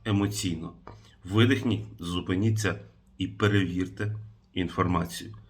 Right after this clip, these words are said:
І отримайте пояснення від офіційних структур. Отож, працюємо разом, працюємо на перемогу. Слава нашій непереможній нації.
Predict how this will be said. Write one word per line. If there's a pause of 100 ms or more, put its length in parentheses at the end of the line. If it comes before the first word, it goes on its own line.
(260)
І
отримайте
пояснення (280)
від
офіційних (500)
структур. (1600)
Отож,
працюємо
разом,
працюємо
на
перемогу.
Слава
нашій (240)
непереможній (400)
нації.